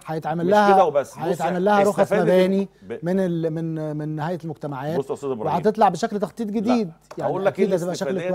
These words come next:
Speaker 1: كويس.
Speaker 2: اللي هن-، لو حصلت، ان لو سياده الرئيس ادى تكليفاته دلوقتي بالتليفون،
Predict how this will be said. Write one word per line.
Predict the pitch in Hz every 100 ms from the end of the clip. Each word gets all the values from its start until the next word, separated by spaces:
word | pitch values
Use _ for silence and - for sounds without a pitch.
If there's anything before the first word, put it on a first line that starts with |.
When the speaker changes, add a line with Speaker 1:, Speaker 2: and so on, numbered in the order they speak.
| 165
Speaker 1:
كويس. | 131
Speaker 2:
اللي | 127 120
هن-، | 113 107
لو | 104
حصلت، | - 170 185 175 175 _ _ _ _ _ _ 104
ان | 110 113
لو | 101 120
سياده | 117 143 156
الرئيس | 123 131 131 113 95 -
ادى | 143 127
تكليفاته | 127 120 117 151 151 127
دلوقتي | 120 139 113 123
بالتليفون، | 123 120 123 120 139 165